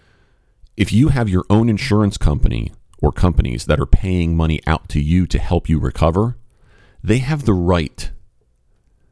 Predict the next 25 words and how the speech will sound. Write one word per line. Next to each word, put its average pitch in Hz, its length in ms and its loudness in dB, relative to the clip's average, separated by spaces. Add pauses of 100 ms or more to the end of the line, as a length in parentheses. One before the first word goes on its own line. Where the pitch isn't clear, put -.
(360)
to 95 100 2
demand 90 520 0
that 85 160 -2
their 87 140 2
money 85 220 0
gets 80 280 -2
repaid, 78 640 0 (1120)
and 90 100 2
it's 85 140 -2
coming 98 380 0
from 82 240 0
that 73 180 -2
third 76 300 0
party 73 280 2
settlement 65 460 -2
that 50 140 -6
you're 55 100 -6
getting. - 400 -10 (3250)
Subrogation 123 600 -2
is 85 140 -2
actually 101 360 0
supposed - 480 -2
to 85 60 -2
be 82 200 -2
illegal 82 600 0